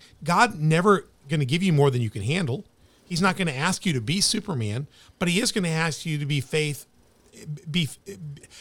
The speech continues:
have faith that he'll have a step for you. So step up and see. And I think a lot of us just don't,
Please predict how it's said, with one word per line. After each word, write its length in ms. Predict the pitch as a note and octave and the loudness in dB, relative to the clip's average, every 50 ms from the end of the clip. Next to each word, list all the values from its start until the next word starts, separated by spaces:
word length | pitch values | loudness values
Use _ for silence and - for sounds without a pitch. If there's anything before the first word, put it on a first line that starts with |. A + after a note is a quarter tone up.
| - _ | -20 _
have 260 | - F3+ F#3+ G3+ - | -6 -4 -4 -4 -4
faith 320 | - - F#3+ F3+ F3 - - | -4 -2 0 0 0 0 -2
that 100 | D#3+ C#3 | -2 0
he'll 160 | D#3 D#3 C#3+ | 0 2 2
have 160 | D#3 D3 B2+ | 0 0 0
a 20 | |
step 260 | - - - D3+ - - | -2 -4 -4 -4 -6 -4
for 200 | - B2 A2+ G2+ | -8 -6 -6 -6
you. 160 | D#2+ C#2 - - _ _ _ _ _ _ _ _ _ _ _ - | -10 -12 -16 -20 _ _ _ _ _ _ _ _ _ _ _ -6
So 120 | - D3+ | -4 -2
step 300 | B2+ - - F#3 E3+ - | -2 0 2 0 2 2
up 160 | F#3 F#3 - | 0 0 0
and 100 | G3 E3+ - | -2 -2 -2
see. 280 | - C4+ C4 E3+ - - - - - - - | -2 -4 -4 -8 -12 -16 -20 -20 -20 -10 -2
And 80 | D#3+ E3 | 0 0
I 60 | F3+ | 2
think 180 | - G#3+ F#3 F3+ | 4 2 2 2
a 40 | |
lot 240 | F3 E3 D#3+ F3 G#3 | 0 0 -2 -2 0
of 100 | A3 G3+ | -2 -2
us 140 | F#3 D#3+ - | -2 -2 -2
just 300 | - F3+ D#3+ C3+ - - | -4 -4 -6 -6 -6 -6
don't, 280 | - D3 D3+ D#3 D3 | -6 -4 -4 -4 -6